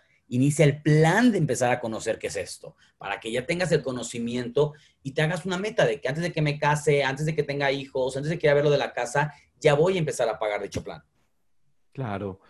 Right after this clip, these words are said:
Speaker 2: Y también sobre, y también tener, eh, en cuenta que sí, en un futuro puede que ganes más dinero, pero también tu dinero va a valer menos, ¿cierto?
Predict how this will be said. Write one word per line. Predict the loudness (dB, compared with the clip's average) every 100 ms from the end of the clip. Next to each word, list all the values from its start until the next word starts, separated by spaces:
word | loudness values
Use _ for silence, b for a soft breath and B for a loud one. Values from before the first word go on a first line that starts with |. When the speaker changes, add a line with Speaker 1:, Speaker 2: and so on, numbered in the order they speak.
| b b
Speaker 2:
Y | -2
también | 4 4 4 2
sobre, | 2 4 6 4 2 2
y | 2
también | 2 2 0
tener, | 0 0 0
eh, | -2 -2 -2 -4 -6 -10
en | -8 -6 -6
cuenta | -2 0 0 0 0 -2 b b b -6
que | 2 4 4
sí, | 0 2 4 4
en | 2
un | 0
futuro | 0 -2 2 0 2
puede | 0 -2
que | 0
ganes | 0 0 0
más | 0 0
dinero, | 0 0 0 -2 -2
pero | -2 -2
también | -2 -4 0 0 0 -4 _ _ _ _ _ _ _ _ _
tu | 2
dinero | 4 4 4 6
va | 6
a |
valer | 6 4 2
menos, | 0 0 0 -2
¿cierto? | -2 -4 -4 -10